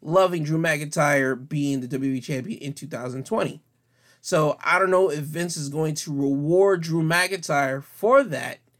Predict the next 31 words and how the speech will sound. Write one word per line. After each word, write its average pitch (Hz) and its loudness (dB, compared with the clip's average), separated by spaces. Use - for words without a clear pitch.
this 170 2
year 151 2
at 147 2
Mania, 139 2
because 131 -6
this 131 -8
is 127 -10
the 135 -6
first 143 -4
Mania, 131 -4
well, 127 -6
since 139 -8
the 135 -18
pandemic, 139 -2
that 135 -2
we, 156 -4
that 143 -2
they 160 -2
will 151 -2
be 147 -2
having 151 0
crowds. - -4
So - -8
I 160 4
don't 202 2
know 202 4
if 165 -2
Vince 175 -2
is 151 -6
going 156 -2
to 139 -2